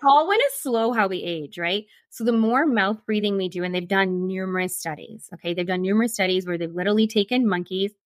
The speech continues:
and they blocked their nasal passages. And just in a short span, they've seen huge changes in their faces. So think about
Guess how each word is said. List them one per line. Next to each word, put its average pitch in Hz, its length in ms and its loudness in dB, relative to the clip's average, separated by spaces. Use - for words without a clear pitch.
and 185 200 0
they 180 140 2
blocked 170 640 -2
their 175 260 -4
nasal 170 380 -4
passages. 254 720 -2
And 208 280 4
just 226 320 0
in 220 200 4
a 208 100 -4
short 233 380 0
span, 196 440 0
they've 180 140 -2
seen 185 280 -4
huge 214 480 -2
changes 185 320 -4
in 165 80 -8
their 156 120 -8
faces. - 560 -12
So 220 440 4
think 262 300 0
about 220 440 2